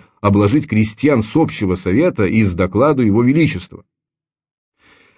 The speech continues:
Это было самое раннее сновидение, в котором русскому крестьянину пригрезились дворянские губернские комитеты по делу об улучшении положения крестьян,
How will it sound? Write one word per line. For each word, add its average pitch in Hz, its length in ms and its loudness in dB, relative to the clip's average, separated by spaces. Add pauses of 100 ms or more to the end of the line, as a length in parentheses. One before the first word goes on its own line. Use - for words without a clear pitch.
Это 240 180 0
было 202 200 4
самое 175 340 0
раннее 110 640 2
сновидение, 98 1400 0
в - 80 -20
котором 107 360 0
русскому 104 340 -2
крестьянину 98 640 -2
пригрезились 95 1040 0 (280)
дворянские 104 680 0
губернские 95 800 -2
комитеты 92 920 -2
по 95 80 -2
делу 104 420 2 (100)
об 92 200 -2 (220)
улучшении 98 920 0
положения 87 600 -6
крестьян, 85 800 -10